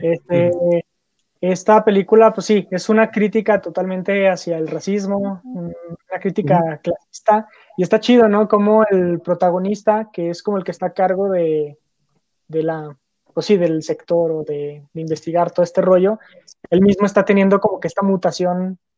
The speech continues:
Speaker 1: alien, ¿verdad? Y ahora se está poniendo en los zapatos de, de ellos, ¿no?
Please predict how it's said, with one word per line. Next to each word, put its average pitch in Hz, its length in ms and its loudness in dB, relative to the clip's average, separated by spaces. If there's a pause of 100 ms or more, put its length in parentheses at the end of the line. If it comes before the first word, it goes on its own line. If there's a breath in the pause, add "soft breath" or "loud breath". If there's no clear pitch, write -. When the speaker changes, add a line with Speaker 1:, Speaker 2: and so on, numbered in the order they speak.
(120)
Speaker 1:
alien, 190 540 0
¿verdad? 175 280 0
Y 180 100 0
ahora 180 180 2
se - 80 -10
está 190 200 0
poniendo 202 340 2
en 208 60 2
los 190 120 2
zapatos 196 500 0
de, 165 220 -4
de 165 200 0
ellos, 175 280 -4
¿no? 170 220 -16